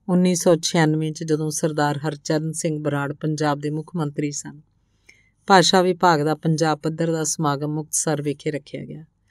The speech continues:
ਬਰਨਾਲੇ ਤੋਂ ਲੇਖਕਾਂ ਦਾ ਵੱਡਾ ਜੱਥਾ ਆਇਆ। ਸਮਾਗਮ ਤੋਂ ਬਾਅਦ ਅਸੀਂ ਸਾਰੇ,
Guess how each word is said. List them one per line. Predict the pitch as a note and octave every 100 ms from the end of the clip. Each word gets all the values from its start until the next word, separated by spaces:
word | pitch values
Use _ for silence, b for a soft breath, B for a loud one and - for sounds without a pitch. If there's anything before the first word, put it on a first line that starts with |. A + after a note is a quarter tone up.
| b b b
ਬਰਨਾਲੇ | E3+ E3 E3+ E3 F3
ਤੋਂ | E3+ F3
ਲੇਖਕਾਂ | D#3+ D3+ - D#3
ਦਾ | D#3
ਵੱਡਾ | D#3 D3+ C#3+
ਜੱਥਾ | D3 C#3+ - D3+
ਆਇਆ। | C#3 C#3+ D3 - _ _ -
ਸਮਾਗਮ | - F#3+ F3+ E3 D#3+ F#3+ F#3+
ਤੋਂ | F3
ਬਾਅਦ | D#3 D#3 D#3+
ਅਸੀਂ | D3 E3+
ਸਾਰੇ, | D#3+ E3+ D#3+ E3 C#3+